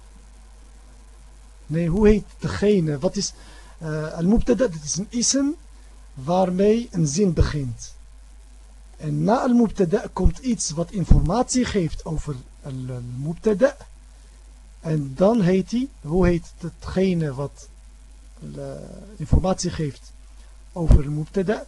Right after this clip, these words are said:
Wat is de i'raab daarvan? Khabar, heel goed. Dus hier mudarrisun is khabar. Mudarrisun is khabar.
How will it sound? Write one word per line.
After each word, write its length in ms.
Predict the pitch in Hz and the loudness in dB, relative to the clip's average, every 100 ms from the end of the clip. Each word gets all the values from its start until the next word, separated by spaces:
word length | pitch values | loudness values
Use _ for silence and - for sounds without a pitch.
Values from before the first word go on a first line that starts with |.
| - | -12
Wat 200 | 151 - | -10 -10
is 80 | - | -12
de 60 | |
i'raab 540 | 165 131 143 170 190 180 | -10 -6 -2 0 0 0
daarvan? 480 | 220 220 240 254 - - - | 0 0 -4 -6 -10 -20 -10
Khabar, 400 | - 185 143 117 | 0 0 0 0
heel 160 | 233 226 | 0 2
goed. 320 | 143 - - - - - - - - - - - - - - - | 0 -2 -8 -20 -20 -20 -20 -20 -20 -20 -20 -20 -20 -20 -20 -14
Dus 220 | 156 190 | 0 2
hier 260 | 185 247 277 | 4 6 6
mudarrisun 760 | 240 208 - 226 190 247 277 - | 4 4 2 2 4 4 4 0
is 160 | 240 | -2
khabar. 460 | - 240 180 151 - - - - - - - - - - - - - - - - - - - - - - - - - - - | 0 6 6 6 -2 -20 -20 -20 -20 -20 -20 -20 -20 -20 -20 -20 -20 -20 -20 -20 -20 -20 -20 -20 -20 -20 -20 -20 -20 -20 -10
Mudarrisun 600 | 180 180 190 170 160 - 240 | -2 6 6 6 2 2 0
is 120 | - | 0
khabar. 400 | 160 143 117 | -4 -6 -8